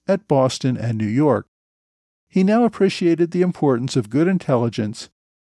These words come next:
He was figuring out who his best generals were and how to make best use of them. He was learning more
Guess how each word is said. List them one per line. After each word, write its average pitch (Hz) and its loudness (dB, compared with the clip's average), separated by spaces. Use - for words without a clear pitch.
He 175 2
was 160 0
figuring 202 -2
out 139 0
who 185 0
his 190 0
best 156 -2
generals 123 -2
were 113 -2
and 190 -2
how 185 2
to 185 0
make 143 0
best - -4
use 143 -2
of 110 -4
them. 107 -10
He 139 2
was 127 0
learning 175 2
more 143 0